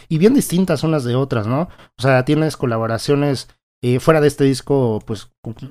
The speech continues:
con otro tipo de hip hop, ¿no? Bueno, pienso ahorita, me acuerdo, eh, una colaboración que tienes ahí con Zeta Pu, que también ya estuvo por acá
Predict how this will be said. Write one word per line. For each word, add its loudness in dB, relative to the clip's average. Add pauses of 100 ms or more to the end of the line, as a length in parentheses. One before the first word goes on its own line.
con -2
otro -2
tipo -2
de -2
hip -12
hop, -2
¿no? -2
Bueno, -4
pienso -6
ahorita, -2
me -8
acuerdo, -2 (380)
eh, -2
una 2
colaboración -2
que -4
tienes -2
ahí -2
con -2
Zeta -4
Pu, 0
que -2
también -6
ya -2
estuvo -4
por -4
acá -6